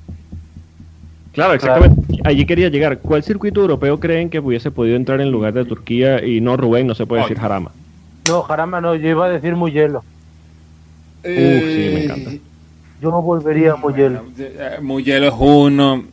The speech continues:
Speaker 3: eh, Nürburgring, Hockenheim, Zolder, eh, mm.
Speaker 1: Me parece que la Fórmula uno trata tan mal a Nürburgring y sin razón.
Speaker 3: ¿Cómo es?
Speaker 2: Sí.
Speaker 1: Es
Speaker 2: Sí.
Speaker 1: como que te quieren sacudir de encima y es como, coño, ¿pero por qué? Es uno de los
Speaker 2: ¿Qué
Speaker 1: circuitos
Speaker 2: te
Speaker 1: más
Speaker 2: has
Speaker 1: bonitos.
Speaker 2: hecho?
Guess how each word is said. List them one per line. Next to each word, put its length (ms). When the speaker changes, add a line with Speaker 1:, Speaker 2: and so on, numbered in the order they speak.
Speaker 3:
eh, 200
Nürburgring, 720
Hockenheim, 840
Zolder, 760
eh, 1160
mm. 840
Speaker 1:
Me 100
parece 280
que 120
la 80
Fórmula 240
uno 180
trata 280
tan 280
mal 180
a 80
Nürburgring 680
y 220
sin 380
razón. 380
Speaker 3:
¿Cómo 200
es? 140
Speaker 2:
Sí. 200
Speaker 1:
Es 80
Speaker 2:
Sí. 40
Speaker 1:
como 140
que 80
te 280
quieren 260
sacudir 480
de 80
encima 340
y 80
es 100
como, 280
coño, 260
¿pero 180
por 200
qué? 400
Es 140
uno 120
de 60
los 100
Speaker 2:
¿Qué 60
Speaker 1:
circuitos 220
Speaker 2:
te 60
Speaker 1:
más 60
Speaker 2:
has 40
Speaker 1:
bonitos. 320
Speaker 2:
hecho? 160